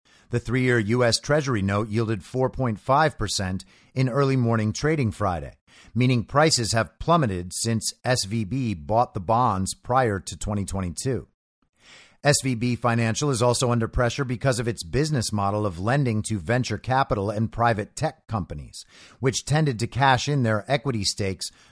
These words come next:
through an initial public offering. Stocks entered a bear market in twenty twenty-two, dampening enthusiasm for public listings and thus fueling a decline in S V B Financial's deposits.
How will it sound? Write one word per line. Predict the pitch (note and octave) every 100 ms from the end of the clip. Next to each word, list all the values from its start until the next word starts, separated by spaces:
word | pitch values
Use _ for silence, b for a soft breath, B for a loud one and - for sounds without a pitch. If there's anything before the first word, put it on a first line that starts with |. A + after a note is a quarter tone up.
| _
through | - E3+
an | D#3
initial | A#2 A2+ A#2 - G#2+
public | - A2+ G#2 F#2+
offering. | A#2 C#3 - A#1 - _ _ _ b b b
Stocks | - - C3+ C3
entered | B2 C3 B2
a | G#2+
bear | E2+ A#2+ D#3
market | A#2+ G2 G2+ F#2
in | G#2 G#2
twenty | G#2+ A2 G2+
twenty-two, | G#2+ G2+ F#2 G#2 A2
dampening | G#2+ A#2 A#2 B2 A#2+
enthusiasm | A2+ - D#3+ C#3 A#2 G2+ G2+ G#2+ G#2
for | A2+
public | - C3 A2 G2+
listings | A#2+ D3+ - F#2+ F2 - B B
and | C#3 C#3+
thus | D#3 -
fueling | - F#3 F#3+ B2
a |
decline | G#2+ A2+ - D3+ C#3+ G#2+
in | G#2+ A#2
S | A#2 A2+
V | A#2
B | G#2 G#2+
Financial's | G2 G#2+ G#2 G2 G#2 F#2
deposits. | G2+ B2 C3+ A2+ - -